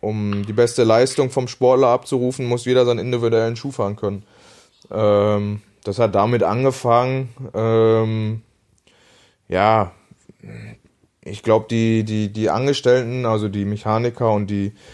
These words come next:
Physiotherapeuten und, und, äh, Köche und all sowas, die haben einfach viel mehr Struktur in ihrem Arbeitstag, also viel mehr Richtlinien, ich sag mal Protokolle, ähm, die er eingeführt hat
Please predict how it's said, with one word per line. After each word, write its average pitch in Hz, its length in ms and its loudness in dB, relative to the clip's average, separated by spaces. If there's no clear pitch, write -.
Physiotherapeuten 120 1500 2
und, 104 420 -4
und, 104 300 -6
äh, 98 440 4
Köche 113 460 2
und 110 160 0
all 110 160 2
sowas, 110 420 0
die 110 80 2
haben 107 100 2
einfach 117 480 -2
viel - 280 -2
mehr 120 180 2
Struktur 131 800 0
in 120 300 -6
ihrem 123 180 -4
Arbeitstag, 123 600 0
also 107 180 0
viel 113 220 -6
mehr 107 400 0
Richtlinien, 117 760 -4
ich 104 100 -14
sag 104 140 -2
mal 104 120 -2
Protokolle, 113 680 -2
ähm, 113 1000 2
die 113 100 2
er 110 200 6
eingeführt 120 580 -2
hat 113 320 0